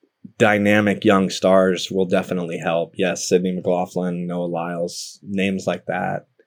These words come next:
um, could definitely help, but it doesn't pervade, uh, our culture in the same way that I think that it probably did in the eighties and nineties with the names you mentioned, like Carl Lewis, Michael Johnson,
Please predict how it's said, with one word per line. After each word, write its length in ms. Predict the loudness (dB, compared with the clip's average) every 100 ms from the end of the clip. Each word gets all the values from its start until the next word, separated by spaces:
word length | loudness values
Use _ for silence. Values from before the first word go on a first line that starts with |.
| _ _ _ _ _ _ _ _ -10
um, 320 | -6 -4 -6 0
could 240 | 2 6
definitely 480 | 6 4 2 0 0
help, 400 | 4 6 6 4
but 340 | 2 2 -2 _ _ _
it 160 | 0 6
doesn't 460 | 6 6 4 2 -6 _ _ _ _ _ _ _
pervade, 760 | 4 4 6 6 6 4 2 -2 _ -20 -20 _ _ _ -8
uh, 360 | -4 -2 -4 -6
our 120 | -8
culture 680 | -2 0 0 0 -2 -2 -8
in 160 | -6 -4
the 80 | -2
same 240 | 0 0
way 160 | 0 0
that 140 | -2
I 60 | -4
think 240 | -4 -4
that 120 | -4
it 240 | -4 -8 -2
probably 380 | 0 0 -2
did 180 | -2 -2
in 80 | -2
the 80 | -2
eighties 320 | -2 -4 -6
and 100 | -8
nineties 460 | -6 -6 -6 -8 -8
with 300 | -8 -10 _ _ _ _ _ _ 0
the 80 |
names 280 | 4 4 4
you 100 | 4
mentioned, 380 | 4 2 -2 -4
like 140 | -6
Carl 300 | -2 0 2
Lewis, 300 | 0 -2 -4
Michael 260 | -6 -8 -6
Johnson, 600 | -4 -4 -4 -8 -10 -10